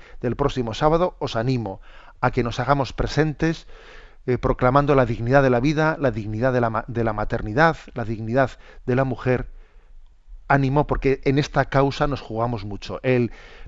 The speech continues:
el cis hizo una, o sea, publicó una encuesta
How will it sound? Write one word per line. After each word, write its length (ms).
el 260
cis 500
hizo 280
una, 300
o 80
sea, 120
publicó 400
una 160
encuesta 680